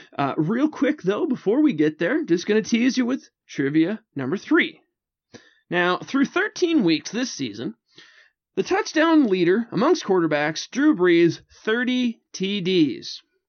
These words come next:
Now, for those astute listeners out there, I might have actually tipped my hand and gave this one away earlier. Thirteen weeks again, thirty touchdowns is the leader. Who, which gunslinger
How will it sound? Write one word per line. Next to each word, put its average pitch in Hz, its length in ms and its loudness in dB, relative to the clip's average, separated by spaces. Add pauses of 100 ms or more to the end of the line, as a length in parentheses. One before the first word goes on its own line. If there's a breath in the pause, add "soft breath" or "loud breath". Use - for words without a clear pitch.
(220)
Now, 139 160 -8
for 156 120 -12
those 254 360 -2
astute - 720 -6 (180)
listeners 277 440 -2
out 170 200 0
there, 120 180 -2
I 131 80 -4
might 202 300 -2
have 262 240 -2
actually 147 500 -4
tipped - 380 -8
my 156 140 0
hand 214 280 -2
and 143 160 -2
gave 175 360 -2
this - 200 -2
one 202 180 0
away 165 280 2
earlier. 202 400 0 (1300 loud breath)
Thirteen 330 320 4
weeks 220 220 0
again, 165 340 0 (120)
thirty 220 200 0
touchdowns 190 400 0
is 165 140 0
the 165 60 2
leader. 160 260 2 (1200)
Who, 285 440 4
which 269 320 0
gunslinger 175 640 0